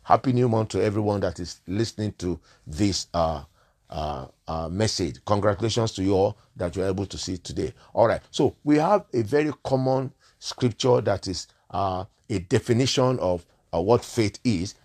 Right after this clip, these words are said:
and it's found in the book of Hebrews chapter eleven verse one. It says, "Now faith." So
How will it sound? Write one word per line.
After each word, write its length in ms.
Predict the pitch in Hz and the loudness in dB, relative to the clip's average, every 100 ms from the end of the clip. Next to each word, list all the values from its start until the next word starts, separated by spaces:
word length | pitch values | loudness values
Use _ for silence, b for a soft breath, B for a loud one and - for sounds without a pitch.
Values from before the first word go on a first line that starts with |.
| - | -4
and 200 | 101 107 | -2 -2
it's 120 | 98 | -2
found 280 | 139 170 156 | 0 0 2
in 100 | 120 | 0
the 80 | |
book 200 | 95 123 | -2 -2
of 100 | 110 | -2
Hebrews 500 | 82 107 95 110 104 | -2 -2 -2 -2 -4
chapter 420 | - 98 - 98 92 | -4 -4 -2 0 0
eleven 380 | 92 107 101 104 | 2 0 0 -2
verse 280 | 92 90 | 0 0
one. 260 | - 104 92 - B | 2 2 2 -4 B
It 140 | B 113 | B 2
says, 340 | - 175 170 | 6 6 4
"Now 400 | 139 143 170 170 | 0 0 2 2
faith." 480 | 165 - - 127 87 - b | 2 -2 0 0 -2 -12 b
So 280 | b 135 98 | b 0 0